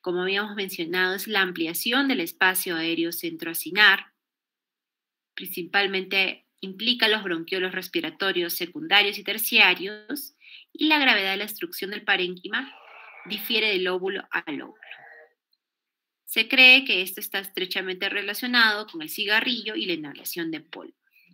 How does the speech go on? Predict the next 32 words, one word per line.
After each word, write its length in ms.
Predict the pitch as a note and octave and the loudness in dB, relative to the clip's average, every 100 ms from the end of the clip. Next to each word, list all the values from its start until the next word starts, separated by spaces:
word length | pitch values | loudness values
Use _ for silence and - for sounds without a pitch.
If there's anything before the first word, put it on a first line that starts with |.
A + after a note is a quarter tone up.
| E3+ | -18
¿no? 320 | F#3 A3+ B3 | -12 -10 -8
Por 140 | F3 | -10
ejemplo, 380 | E3+ - E3+ F3 | -8 -6 -6 -6
acá 200 | F3 F3 | -6 -6
tenemos 440 | F3 F3 F3 F#3 F3+ | -6 -4 -4 -4 -6
un 160 | F#3+ | -8
corte 300 | F3+ F3 - | -8 -8 -6
de 80 | F3+ | -10
pulmón 400 | F3+ E3 E3 E3+ | -6 -6 -6 -8
post-mortem, 760 | F#3+ G3 A3 A#3+ A#3 G#3+ F#3 F#3 | -8 -10 -4 0 0 -2 -12 -14
¿no? 220 | F#3 D#4 - - - _ | -14 -14 -18 -20 -20 _
Con 340 | A3+ B3+ C4+ | 2 2 4
áreas 360 | - F#3+ G3 G3 | 6 6 4 -2
de 80 | F#3 | 0
dilatación 800 | F3+ E3+ D#3+ E3 - A#3 A3+ A3+ | 0 0 -4 -8 -4 0 0 0
difusas 640 | G3 - G3+ G3 G3 - | -6 -8 -10 -8 -8 -10
en 120 | G3 | -8
el 140 | F#3 F#3 | -8 -6
pulmón, 500 | B3+ C4+ D4 D4+ - _ _ _ | -2 2 4 4 -2 _ _ _
¿no? 240 | G3+ A#3 D4 - | -6 -4 -2 0
Y 180 | D4 | 2
también 400 | D#4 C#4 B3+ B3+ | 2 0 0 -2
se 80 | B3 | -2
acompaña 680 | B3 F#3+ E3+ - F#3 F#3 F#3+ | -4 -4 -6 0 0 0 -4
de 120 | E3 | -4
antracosis, 920 | D3 D3 D#3 E3 B3 A#3+ - - - _ _ | -6 -6 -8 -4 -2 -2 -2 -8 -16 _ _
¿no? 320 | - A#3 E4 - _ _ _ _ _ - | -12 -8 -8 -10 _ _ _ _ _ -6
Es 300 | F3 F3 F#3+ | -4 -4 -4
una 320 | F#3+ F3+ - | -2 -2 -4
pigmentación 880 | - F3 E3 D3 D3 - E3+ E3 - _ | -10 -4 -4 -4 -8 -6 -4 -6 -10 _
negra 680 | D#3+ D#3 C#3+ A#2+ F2 - - _ | -10 -4 -4 -4 -8 -16 -20 _
por 380 | F#3+ F#3+ G2+ - | -6 -6 -6 -10